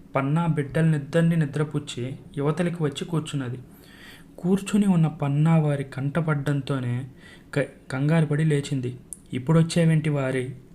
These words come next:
అని ఆత్రంతో అడిగింది. "ఏమని చెప్పను పన్నా, మన బాబు ప్రాణానికే వచ్చింది మోసం. కాసేపట్లో వస్తున్నాడు దుర్మార్గుడు కత్తి పట్టుకొని" అన్నాడు. మరి చెప్పలేకపోయాడు.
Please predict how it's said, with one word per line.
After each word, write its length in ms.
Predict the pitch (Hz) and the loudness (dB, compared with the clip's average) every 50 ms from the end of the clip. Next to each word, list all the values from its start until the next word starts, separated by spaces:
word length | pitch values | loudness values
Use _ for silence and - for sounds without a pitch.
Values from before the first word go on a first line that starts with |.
| - - - | -10 -4 0
అని 160 | 143 147 147 151 - 131 | 0 0 0 0 -2 -2
ఆత్రంతో 520 | 127 139 143 - 165 156 151 143 143 160 | -2 -2 0 2 2 2 2 2 2 2
అడిగింది. 480 | 156 147 135 135 - 135 131 123 123 123 - - - - - - - - - - - - | 0 2 0 -2 -4 -4 -4 -6 -8 -10 -12 -18 -20 -20 -20 -20 -20 -20 -20 -14 -8 -4
"ఏమని 340 | 135 131 127 135 143 147 147 | -4 -4 0 0 2 2 2
చెప్పను 360 | - - 139 - - 143 131 | 2 -2 -6 -4 -4 -4 -4
పన్నా, 460 | - 135 131 127 127 123 123 123 - - - - - - - - - - | -4 -6 -6 -4 -4 -4 -6 -6 -8 -14 -18 -20 -20 -20 -20 -14 -6 -4
మన 140 | 139 135 139 | -2 0 0
బాబు 280 | 131 135 131 135 143 156 | 0 0 0 0 0 0
ప్రాణానికే 640 | - - 143 139 139 147 151 151 151 147 - 151 | 0 0 0 0 2 2 4 4 2 2 0 -2
వచ్చింది 380 | 143 135 131 - - 139 135 127 | -2 -2 -4 -6 -6 -6 -6 -4
మోసం. 440 | 127 127 123 127 123 - 127 120 - - - - - - - - - - | -4 -4 -4 -6 -6 -6 -8 -8 -10 -12 -18 -20 -20 -20 -20 -20 -12 -6
కాసేపట్లో 640 | - 131 131 131 - 143 131 - 156 156 - 165 156 | -4 -4 -2 -2 -2 -2 -2 -2 -2 0 2 2 2
వస్తున్నాడు 540 | 143 139 - - - 139 139 139 131 127 - | 2 0 -4 -4 -4 -2 -2 -2 -2 -4 -6
దుర్మార్గుడు 600 | - 127 123 139 143 139 135 131 127 123 113 - - - - - | -6 -4 -2 0 0 0 -2 -2 -4 -4 -6 -6 -10 -8 -4 -2
కత్తి 240 | 147 143 - - | -2 0 2 2
పట్టుకొని" 480 | 156 151 147 151 - - 135 127 123 123 - - - - - - - - | 4 4 2 0 -2 -6 -4 -4 -4 -4 -6 -10 -16 -18 -20 -18 -10 -4
అన్నాడు. 380 | 139 139 139 135 131 123 123 120 - - - - - - - - - - 135 | -2 0 0 0 -2 -4 -4 -6 -8 -12 -18 -20 -20 -20 -20 -20 -12 -6 -2
మరి 160 | 135 139 143 - - | -2 -2 -2 -2 -4
చెప్పలేకపోయాడు. 760 | 135 127 - 143 147 147 143 - - 135 135 127 127 123 | -4 -2 0 0 2 0 0 -2 -6 -8 -6 -6 -6 -6